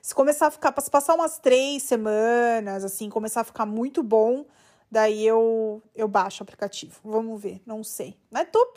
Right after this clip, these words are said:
curiosa pra saber o que que vai ser. Não, não sei. É bom ir com baixas, com expecta-, expectativas baixíssimas, né? Que é melhor desse jeito.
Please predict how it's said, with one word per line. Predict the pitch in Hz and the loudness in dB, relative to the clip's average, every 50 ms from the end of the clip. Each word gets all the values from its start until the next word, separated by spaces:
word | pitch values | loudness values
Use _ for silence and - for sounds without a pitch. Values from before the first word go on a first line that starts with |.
| _ - | _ 2
curiosa | - 480 508 494 440 302 247 220 214 220 | 2 4 6 6 6 4 2 2 -2 -6
pra | - 220 220 | -6 -6 -6
saber | - 233 214 214 | -6 -4 -4 -4
o | 214 | -6
que | 214 208 | -8 -8
que | 208 208 | -2 0
vai | 214 208 208 | 0 0 0
ser. | - - 202 190 196 202 | -2 -4 -6 -6 -6 -8
Não, | 208 220 262 294 311 311 _ _ _ _ _ - _ _ _ _ _ _ _ _ - | -12 -14 -14 -14 -14 -16 _ _ _ _ _ -20 _ _ _ _ _ _ _ _ -4
não | 349 370 | -4 -4
sei. | 359 - - 247 220 196 190 202 - | -4 0 2 2 2 2 -2 -4 -2
É | 277 277 277 | 0 0 0
bom | 262 240 240 339 370 415 440 427 | 0 2 4 4 4 2 0 -4
ir | 392 381 | -4 -6
com | 381 - 370 320 | -6 -6 -6 0
baixas, | 247 277 277 311 392 381 330 302 - | 2 2 2 2 0 -2 -8 -12 -10
com | - 269 247 294 | -10 -6 -2 -2
expecta-, | 294 269 - 294 294 - 330 320 320 - - | -2 0 0 -2 0 0 -4 -4 -4 -6 -12
expectativas | 226 - - 285 277 - 302 277 277 - 262 269 262 240 | -12 -6 -4 -4 -2 -2 -2 -4 -4 -4 -6 -6 -2 0
baixíssimas, | 269 277 311 - - 247 208 - - 202 202 196 196 | 0 0 0 -2 -4 -8 -8 -8 -8 -8 -8 -8 -6
né? | 202 196 196 214 233 _ _ _ | -6 -6 -6 -8 -10 _ _ _
Que | _ - 208 | _ -8 -6
é | 202 208 | -6 -4
melhor | 208 233 240 240 208 208 208 | -4 -2 0 2 2 0 0
desse | 208 226 220 - 262 | -2 -6 -8 -8 -10
jeito. | 233 220 185 190 190 - _ _ | -6 -6 -6 -6 -6 -12 _ _